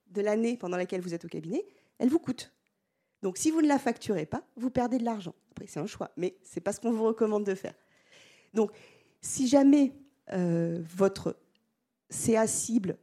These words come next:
est tout à fait déraisonnable par rapport à cette moyenne de huit cents heures facturées par an, il y a peut-être des économies à aller chercher dans vos coûts, mais c'est un autre sujet. Vous prenez votre déclaration ligne à ligne, deux mille trente-cinq, et vous regardez quels sont les coûts, euh, sur lesquels il peut y avoir des économies à réaliser.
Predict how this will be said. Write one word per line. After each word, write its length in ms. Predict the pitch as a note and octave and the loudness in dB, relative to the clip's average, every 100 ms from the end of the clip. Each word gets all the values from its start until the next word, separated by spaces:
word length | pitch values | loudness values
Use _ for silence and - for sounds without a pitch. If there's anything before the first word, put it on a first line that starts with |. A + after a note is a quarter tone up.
| - | -10
est 100 | E3+ | -6
tout 100 | A#3+ | 2
à 100 | A#3+ | 2
fait 140 | A#3 A3+ | 4 2
déraisonnable 840 | F#3+ A3+ A3 G3+ G3+ G3+ G3 E3+ - | 4 6 4 2 0 -2 -4 -8 -4
par 140 | E3+ | -2
rapport 400 | E3+ - F3 E3 | -2 -2 -2 -2
à 80 | - | -4
cette 220 | D#3+ F3 | -8 -2
moyenne 240 | F3 F3 F3 | 4 4 6
de 80 | E3 | 2
huit 100 | E3+ | 0
cents 220 | D#3+ E3 | -2 -2
heures 120 | D#3+ | -2
facturées 400 | D3+ - E3 D#3+ | -6 -8 -8 -8
par 200 | D3 E3 | -4 -2
an, 120 | C#4+ - - - - G3 | -2 -4 -20 -20 -2 4
il 60 | |
y 20 | |
a 40 | F#3 | 6
peut-être 460 | F#3 F#3 B3 B3 | 6 4 2 0
des 160 | F#3 E3+ | -4 -6
économies 420 | F3 F3+ F3 G#3 | -4 -2 0 2
à 40 | F#3+ | 2
aller 160 | E3+ | 0
chercher 320 | E3+ E3+ A3+ | -2 -4 -2
dans 140 | F#3+ F3 | 0 0
vos 160 | F#3 | -2
coûts, 220 | F3+ F3 D3+ | -4 -8 -10
mais 100 | D#3+ | -10
c'est 220 | D3+ E3+ | -8 -2
un 140 | E3+ F3+ | 2 2
autre 240 | G#3+ G#3+ | 0 -2
sujet. 320 | G#3+ G#3 F3 - | -6 -8 -10 -14
Vous 120 | D3+ | -16
prenez 280 | D#3+ F3+ F#3 | -4 2 4
votre 160 | F3+ E3 | 4 0
déclaration 580 | F3 E3 D#3+ E3+ A3+ A#3 | -2 -2 -6 -4 0 2
ligne 240 | G3 F3+ | 4 4
à 80 | E3 | 2
ligne, 380 | F3 B3 C#4 - | 2 2 2 0
deux 160 | D3+ E3 | -4 -2
mille 120 | E3 | -2
trente-cinq, 480 | - D#3+ - G#3+ G#3+ - - - | -8 -10 -4 -4 -6 -14 -10 -2
et 80 | E3+ | 0
vous 100 | F3 | 2
regardez 340 | E3+ E3 A3 | 2 2 0
quels 180 | G#3 E3+ | 0 -6
sont 160 | - E3+ | -4 -4
les 120 | E3+ | -4
coûts, 360 | - G#3+ G#3+ | -6 -8 -2
euh, 220 | D#3+ B2 F2 | -2 -2 -6
sur 180 | - | -10
lesquels 320 | D3 E3 G3+ F3+ | -10 -6 -4 -4
il 60 | |
peut 100 | E3+ | 0
y 40 | E3 | 2
avoir 140 | F3+ | 2
des 160 | E3 E3 | 0 -2
économies 380 | - E3+ F3 | -2 0 0
à 40 | E3+ | 0
réaliser. 380 | F3 D#3+ E3+ | -2 -4 -6